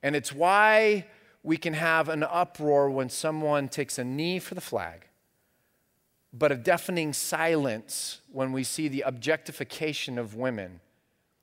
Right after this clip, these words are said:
show up in our country in ways that we should be shouting about, screaming about,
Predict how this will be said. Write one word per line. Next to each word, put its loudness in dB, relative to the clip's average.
show 0
up 2
in -2
our -2
country -6
in -6
ways 2
that 0
we -4
should -8
be -6
shouting -2
about, 0
screaming -6
about, 0